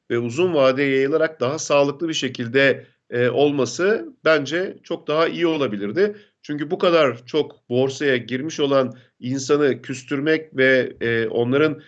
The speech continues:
kazançlarının, e, belirli bir noktada aslında negatife dönüşebilmesine imkan tanıyabilecek şekle getirmek, e, biraz daha, e, bence düşünülmesi gereken bir konu.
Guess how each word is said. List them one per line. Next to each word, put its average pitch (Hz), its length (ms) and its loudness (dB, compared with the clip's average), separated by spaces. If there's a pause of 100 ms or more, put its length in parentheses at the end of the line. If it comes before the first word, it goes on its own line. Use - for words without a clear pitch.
(160)
kazançlarının, 139 1000 0 (260)
e, 117 320 4 (180)
belirli 135 420 -2
bir 165 100 0
noktada 131 760 2
aslında 127 400 -4
negatife 143 520 -2
dönüşebilmesine 127 720 -2
imkan 131 340 0
tanıyabilecek 135 580 0
şekle 127 300 -4
getirmek, 127 480 0 (460)
e, 139 220 2
biraz 160 420 2
daha, 160 540 2
e, 131 260 -4 (140)
bence 139 280 -2
düşünülmesi 143 500 -8
gereken 143 420 0
bir 127 80 -8
konu. 143 340 -4